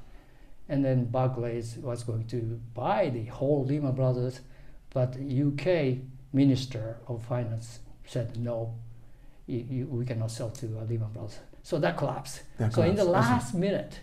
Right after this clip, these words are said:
Speaker 2: Last minute.
Speaker 1: in the last minute, until very last minute, uh, actually, when was that? Uh, that was, uh, Monday morning, Tokyo time, Sunday evening, New York time. Uh, so Sunday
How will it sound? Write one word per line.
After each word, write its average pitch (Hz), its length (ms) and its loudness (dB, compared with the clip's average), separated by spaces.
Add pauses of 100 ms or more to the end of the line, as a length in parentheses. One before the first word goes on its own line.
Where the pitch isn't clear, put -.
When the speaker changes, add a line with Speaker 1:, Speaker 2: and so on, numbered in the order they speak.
Speaker 2:
Last 113 360 2
minute. - 300 -6
Speaker 1:
in 147 140 2
the 190 80 2
last 165 240 0
minute, 127 180 -4 (300)
until 151 440 -2
very 147 360 2
last 147 340 0
minute, 117 320 -4 (580)
uh, 120 600 -6
actually, 131 300 -6
when 135 220 -4
was 143 180 -4
that? 123 160 -8 (100)
Uh, 131 60 -10 (100)
that 127 220 -4
was, 117 280 -8
uh, 127 420 -8 (420)
Monday 135 400 -2
morning, 131 340 0
Tokyo 120 240 -6
time, 104 260 -8 (260)
Sunday 127 440 0
evening, 123 440 -2
New 117 80 -4
York 120 200 -4
time. 135 280 -2 (720)
Uh, 117 260 -2
so 117 140 -4
Sunday 185 800 2